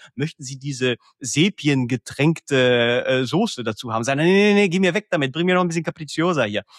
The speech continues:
Und irgendwann haben wir uns so angefreundet mit denen, weil die wussten, okay, wir kommen regelmäßig,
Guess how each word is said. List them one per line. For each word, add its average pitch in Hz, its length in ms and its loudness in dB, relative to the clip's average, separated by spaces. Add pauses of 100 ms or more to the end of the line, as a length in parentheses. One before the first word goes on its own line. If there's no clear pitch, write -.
(320)
Und 151 260 0 (520)
irgendwann 202 260 2
haben 165 100 2
wir 175 60 2
uns 156 60 -2
so 160 80 0
angefreundet 131 580 -2
mit 120 160 -6
denen, 123 160 0
weil 110 140 -4
die 135 120 -8
wussten, 143 280 -4
okay, 120 260 -4
wir 120 80 -6
kommen 117 200 -4
regelmäßig, 127 720 -2